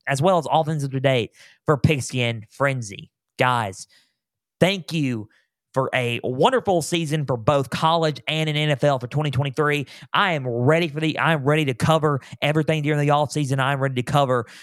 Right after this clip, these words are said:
and get ready for the twenty twenty-four season for college football and the N F L. It's gonna be here before you know it.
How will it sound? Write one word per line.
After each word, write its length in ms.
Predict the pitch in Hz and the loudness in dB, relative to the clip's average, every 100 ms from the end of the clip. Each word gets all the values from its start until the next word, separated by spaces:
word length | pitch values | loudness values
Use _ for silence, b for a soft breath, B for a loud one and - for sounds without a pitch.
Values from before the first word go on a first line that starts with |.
| B - | B -4
and 160 | 123 | 0
get 160 | 113 120 | 0 2
ready 240 | 139 139 | 2 0
for 80 | 127 | -2
the 80 | 104 | -6
twenty 280 | - 160 156 | -2 0 2
twenty-four 440 | 135 151 131 143 | 2 2 2 0
season 280 | 123 147 127 | 2 0 0
for 120 | 110 | -6
college 380 | - - 156 160 | -4 0 2 2
football 520 | - 147 160 156 151 B B - | -2 0 2 2 -2 B B -6
and 180 | 156 151 | -4 -2
the 40 | |
N 180 | 147 147 | -2 0
F 200 | 139 117 | 0 0
L. 380 | 139 139 135 - _ _ _ | 2 2 0 -6 _ _ _
It's 160 | 120 - | -4 2
gonna 200 | 175 165 | 2 4
be 120 | 165 | 2
here 160 | 156 | 2
before 240 | 139 127 139 | 2 2 0
you 120 | 131 | 0
know 240 | 127 113 | 0 0
it. 100 | 90 | -2